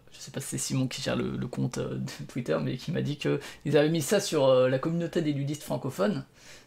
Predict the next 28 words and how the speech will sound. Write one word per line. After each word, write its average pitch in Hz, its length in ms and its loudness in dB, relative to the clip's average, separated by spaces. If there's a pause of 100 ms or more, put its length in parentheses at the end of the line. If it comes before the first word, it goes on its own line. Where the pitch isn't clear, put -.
(120)
sur - 160 -8
Facebook, 139 440 -2
qui - 100 -10
est 135 40 -4
un 123 60 -4
gros 135 200 -4
groupe, 143 340 -4
euh, 123 240 -6 (220)
Facebook, 135 500 -4
euh, 127 120 -2 (400)
avec 127 200 2
des 139 120 2
gens, 147 280 2
euh, 131 160 -2 (100)
parfois - 300 -2
un 131 60 2
peu, 131 300 -4
un 135 100 -2
peu, 131 400 -4 (540)
un - 40 -16
peu - 100 -8
réac. 180 380 2 (440)
Euh, 135 220 2
c'est, 135 260 -4
c'est - 120 -4
vraiment 135 240 4
pas 156 160 6
le, 113 440 0